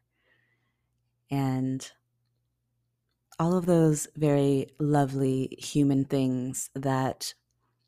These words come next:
when people feel alone in them, they hide them. But the truth is, is that we all feel so many of the same things, but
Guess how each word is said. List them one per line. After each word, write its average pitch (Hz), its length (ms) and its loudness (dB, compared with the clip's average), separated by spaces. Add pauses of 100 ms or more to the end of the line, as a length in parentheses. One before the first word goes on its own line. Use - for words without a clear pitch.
(180)
when 151 180 2
people 180 300 2
feel 151 300 4
alone 156 420 6
in 156 160 4
them, 131 420 0 (1400)
they 147 140 0
hide 147 360 2
them. 123 300 -4 (1900)
But 143 60 -4
the 156 80 -4
truth 175 260 2
is, 151 140 2
is 143 120 -6
that 147 200 2
we 143 120 2
all 135 300 2 (1300)
feel 139 540 0 (200)
so 180 300 2
many 156 320 6
of 131 80 0
the 131 80 -4
same 135 340 -2
things, 139 540 0
but 139 280 -4